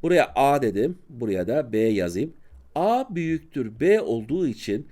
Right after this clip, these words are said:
karışımda K'nın kütlesi kimden daha büyük olacak? M'nin kütlesinden daha büyüktür.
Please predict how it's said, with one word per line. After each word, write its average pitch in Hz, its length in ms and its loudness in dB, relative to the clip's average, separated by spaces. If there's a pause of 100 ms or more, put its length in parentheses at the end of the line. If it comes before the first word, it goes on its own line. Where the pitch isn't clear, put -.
(220)
karışımda 190 640 -2
K'nın 160 500 -2
kütlesi 113 760 -2 (180)
kimden 143 420 -2
daha 104 260 -4
büyük 95 220 -6
olacak? 92 480 -4 (160)
M'nin 104 500 0
kütlesinden 101 840 -6 (420)
daha 107 460 -8
büyüktür. 104 760 -4